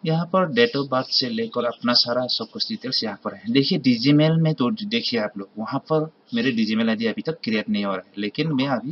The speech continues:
इसको login कर लिया हूँ। Digi mail होना जरूरी है क्योंकि वो Digi mail पर सीएससी का जो भी update है वहाँ पर आपका Digi mail पर आएंगे सारा details, इसलिए Digi mail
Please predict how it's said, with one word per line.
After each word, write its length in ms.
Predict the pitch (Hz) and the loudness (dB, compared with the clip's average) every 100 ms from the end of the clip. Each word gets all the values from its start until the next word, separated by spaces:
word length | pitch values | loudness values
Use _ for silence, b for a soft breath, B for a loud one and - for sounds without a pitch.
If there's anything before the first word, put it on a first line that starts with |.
| 92 | -10
इसको 280 | - - 120 | -8 -4 2
login 280 | 110 110 | 4 4
कर 160 | 104 98 | 4 2
लिया 220 | 98 95 | 0 -6
हूँ। 80 | 92 - - - _ B B B B B B - | -10 -16 -20 -20 _ B B B B B B -4
Digi 300 | 117 113 127 | -2 2 4
mail 220 | 127 135 131 | 6 4 0
होना 320 | 107 107 117 | -2 0 0
जरूरी 400 | 110 107 110 113 | -2 -2 0 0
है 140 | 107 101 - | -2 -6 -6
क्योंकि 400 | 117 113 - 127 147 | -6 -6 -2 0 0
वो 120 | 113 110 | 0 0
Digi 280 | 107 107 110 | 0 2 0
mail 120 | 107 | 0
पर 260 | 110 107 120 - B B - | -2 -4 -6 -10 B B -4
सीएससी 500 | - 117 110 120 113 | -2 0 0 0 -2
का 80 | 117 110 | -2 -2
जो 220 | 110 117 | -2 -2
भी 160 | 143 135 | 0 2
update 400 | 101 101 101 95 | 2 0 -4 -6
है 100 | 120 | -8
वहाँ 300 | - 107 101 | -6 -8 -8
पर 220 | 110 107 | -8 -10
आपका 200 | - 107 | -8 -8
Digi 280 | 101 101 104 | -6 -6 -4
mail 120 | 98 | -6
पर 220 | - 120 - - - _ _ - _ - - - | -6 -8 -8 -20 -20 _ _ -20 _ -20 -8 -2
आएंगे 420 | 117 107 101 92 | 0 0 -2 -6
सारा 460 | - - - 107 98 | -10 -12 -10 -4 -4
details, 480 | 98 98 98 - - | -4 -10 -12 -12 -6
इसलिए 280 | - 165 131 | -4 -2 -2
Digi 240 | 226 214 214 | -2 0 0
mail 160 | 208 | -2